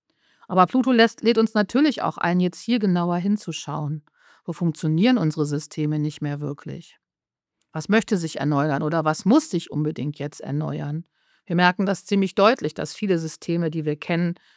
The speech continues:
altbewährte Systeme, die jetzt wirklich im Wanken sind, wo man einfach schon fast drauf wartet, dass da endlich Bewegung reinkommt.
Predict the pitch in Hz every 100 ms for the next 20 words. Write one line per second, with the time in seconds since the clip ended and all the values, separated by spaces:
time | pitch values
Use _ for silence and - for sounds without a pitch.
0 | _ - 170 180 160 156 170 160 160 -
1 | 175 180 165 160 156 196 - - 156 151
2 | 160 208 - 185 165 170 170 - - _
3 | _ 185 175 160 175 185 - 175 - 180
4 | - 165 165 - 175 185 254 - 160 156
5 | - _ _ _ _ 160 - 165 151 156
6 | - 180 156 147 - 151 - 147 156 -
7 | 147 156 -